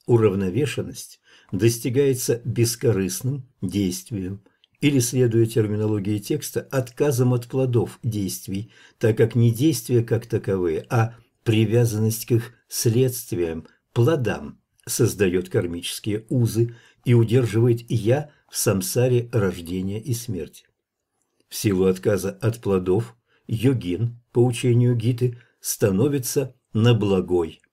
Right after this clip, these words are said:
анамайя путь. И тогда разум освобождается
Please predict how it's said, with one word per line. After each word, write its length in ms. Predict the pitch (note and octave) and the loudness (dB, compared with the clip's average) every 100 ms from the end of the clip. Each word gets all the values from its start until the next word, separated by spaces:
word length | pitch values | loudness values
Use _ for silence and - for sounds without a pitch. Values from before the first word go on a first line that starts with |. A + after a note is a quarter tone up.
| _ - | _ -2
анамайя 920 | B2 A#2 A#2 A2 A2+ F2+ D#2+ D2+ B1+ _ | 2 4 4 2 0 -2 -4 -8 -8 _
путь. 380 | - - - - _ _ _ _ _ _ _ | -10 -8 -10 -16 _ _ _ _ _ _ _
И 160 | - D#3+ | 0 2
тогда 580 | E3+ D3 B2 F#2+ A#2 - - | 2 2 2 0 -2 -6 -2
разум 580 | A2+ A2 F#2 F#2+ B2 - | 2 4 2 0 -2 0
освобождается 1120 | B2+ A#2+ B2+ A#2+ A#2 G#2+ A#2+ A#2 A#2 A#2+ - | -2 0 0 0 0 2 2 2 -2 -6 -6